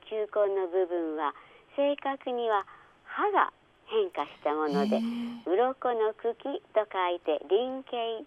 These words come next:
Speaker 1: と言います。
Speaker 2: 植物って不思議ですね。では、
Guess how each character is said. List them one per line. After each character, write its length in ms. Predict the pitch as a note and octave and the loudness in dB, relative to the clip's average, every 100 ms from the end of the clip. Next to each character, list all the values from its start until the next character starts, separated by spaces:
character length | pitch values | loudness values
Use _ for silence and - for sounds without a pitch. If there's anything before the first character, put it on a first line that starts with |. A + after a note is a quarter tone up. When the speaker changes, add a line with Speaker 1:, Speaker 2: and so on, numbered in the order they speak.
| - | -2
Speaker 1:
と 80 | D#3 | 0
言 220 | C#3 C3 | 0 -2
い 40 | |
ま 100 | C3 C3 - - - - | -4 -10 -16 -20 -20 -14
す。 160 | - F3 | -8 -6
Speaker 2:
植 240 | - D3+ | -2 -2
物 320 | C#3 D3 - | 0 -4 -4
っ 20 | |
て 200 | D3 - | -8 -6
不 20 | C#3+ | -8
思 340 | - - F#3 | -6 -4 -4
議 120 | G3 | -2
で 140 | A3 C4+ | 0 0
す 160 | - | 2
ね。 800 | G#3+ G3 A#3+ C#4+ D#4 E4 F4 F4+ _ _ - - - | 4 4 4 2 0 -2 -2 -4 _ _ -20 -18 -12
で 100 | - | -6
は、 140 | E3 | -4